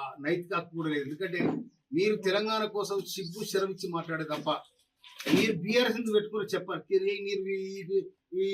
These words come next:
చిల్లర చిల్లర చిల్లరగా చెప్పేది కాదు. అది కేటీఆర్ చెప్పాలి, కేసీఆర్ చెప్పాలి. బీఆర్ఎస్ ను ఎందుకు మార్చుకోరో కేసీఆర్ చెప్పాలి. టీఆర్ఎస్ అనేది తెలంగాణ ఉద్యమం కోసం నిర్మాణమైన పార్టీ. ఆ పార్టీలో మేమందరం ఉన్నాం. ప్రజలు కూడా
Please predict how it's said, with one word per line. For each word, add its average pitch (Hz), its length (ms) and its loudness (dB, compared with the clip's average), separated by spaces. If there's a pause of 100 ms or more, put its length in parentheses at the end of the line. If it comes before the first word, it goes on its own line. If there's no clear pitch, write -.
(100)
చిల్లర 196 280 0
చిల్లర 196 200 2
చిల్లరగా 190 280 -2 (320)
చెప్పేది 170 340 -4
కాదు. 143 140 -8 (380)
అది 190 200 -2
కేటీఆర్ 220 420 4
చెప్పాలి, - 340 -4
కేసీఆర్ 214 420 4
చెప్పాలి. - 260 -10 (1400)
బీఆర్ఎస్ 247 460 6
ను 262 140 2
ఎందుకు 247 240 2
మార్చుకోరో 226 400 0
కేసీఆర్ 240 420 2
చెప్పాలి. - 260 -4 (1120)
టీఆర్ఎస్ 262 420 4 (180)
అనేది 240 240 -2 (120)
తెలంగాణ 214 300 2 (120)
ఉద్యమం 190 340 -2
కోసం 185 200 -4 (100)
నిర్మాణమైన 175 580 -4
పార్టీ. 160 240 -8 (560)
ఆ - 20 8 (120)
పార్టీలో 208 360 4
మేమందరం 190 460 2
ఉన్నాం. 220 160 2 (500)
ప్రజలు 196 320 6
కూడా 214 100 8